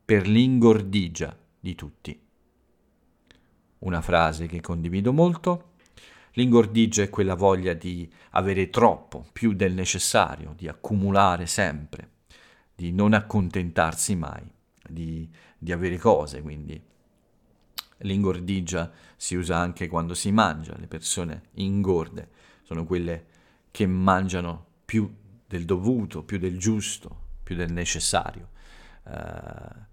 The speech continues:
beh, non solo più del necessario, tutti mangiamo un po' più del necessario, ma con una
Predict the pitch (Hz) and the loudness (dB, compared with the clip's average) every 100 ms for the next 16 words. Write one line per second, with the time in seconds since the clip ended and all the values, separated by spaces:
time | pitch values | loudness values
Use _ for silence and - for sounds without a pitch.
0 | - - - - - 127 127 - 101 85 | -20 -10 4 4 4 4 4 4 2 0
1 | 80 - 82 80 80 82 78 - 71 - | -4 -8 -6 -6 -6 -6 -6 -6 -6 -12
2 | - - _ - - 90 - - 73 78 | -18 -20 _ -18 -12 -12 -12 -16 -14 -14
3 | _ _ - 64 80 78 73 78 78 78 | _ _ -14 -10 -8 -6 -6 -8 -8 -8
4 | 71 - 80 76 _ _ _ - - 80 | -8 -10 -10 -10 _ _ _ -18 -10 -6
5 | 82 - 73 - - - - _ - - | -4 -4 -4 -4 -6 -12 -16 _ -20 -10
6 | - 110 - 135 120 113 107 101 | -2 -2 0 2 4 4 0 -4